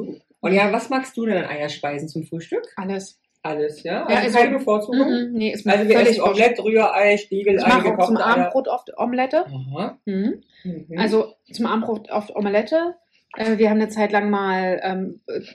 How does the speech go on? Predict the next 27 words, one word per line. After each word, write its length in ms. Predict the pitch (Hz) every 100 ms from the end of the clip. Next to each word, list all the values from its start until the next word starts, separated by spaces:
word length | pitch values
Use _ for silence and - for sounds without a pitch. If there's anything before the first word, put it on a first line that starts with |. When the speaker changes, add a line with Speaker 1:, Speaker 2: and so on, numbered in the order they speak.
| _ _
Speaker 2:
immer 260 | - 202 190
Rührei 380 | 208 269 269 277
gegessen. 400 | 277 285 277 359 381
Speaker 1:
Mhm. 360 | 160 165 196 - - _ _ _ _ _ _ _ _ _ _
Speaker 2:
Ansonsten, 760 | - 214 196 180 - 262 277 269
ach, 160 | 254 -
ist 200 | 208 -
mir 100 | 196
Boogie. 420 | 165 175 185 180 _ _
Speaker 1:
Mhm. 540 | 156 160 147 156 170 214 - -
Speaker 2:
Geil, 200 | - 196 180
ist 120 | -
mir 100 | 185 175
Boogie. 440 | 208 196 214 190 - - _ _ - -
Speaker 1:
Also 120 | 156
ich 220 | 196 208 -
mag 180 | 220
sehr 200 | 220 202
gerne 300 | 185 165 165 160 - 151
Rührei 760 | 151 165 208 240 240 254 330 440 - _ _
zum 160 | 247
Frühstück 500 | 254 254 285 - 311 -
und 220 | 185 180
dieses 360 | 190 247 269
dann 220 | - 208 190
gerne 320 | 190 190 180
herzhaft. 840 | 175 175 208 - 285 294 - -